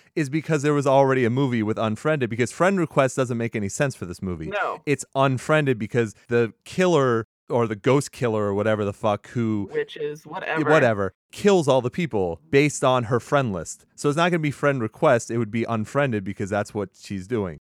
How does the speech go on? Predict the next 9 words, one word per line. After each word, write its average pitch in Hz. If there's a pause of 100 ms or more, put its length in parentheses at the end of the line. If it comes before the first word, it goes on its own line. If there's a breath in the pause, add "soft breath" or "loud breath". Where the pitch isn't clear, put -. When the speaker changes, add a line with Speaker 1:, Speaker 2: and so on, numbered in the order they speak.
(120)
Speaker 1:
It's 123
just 151
fucking 113 (260)
terrible. 131 (160)
Speaker 2:
<laughs> -
Speaker 1:
Stop 185
doing 190
this. 113 (600)
Speaker 2:
Yes. 175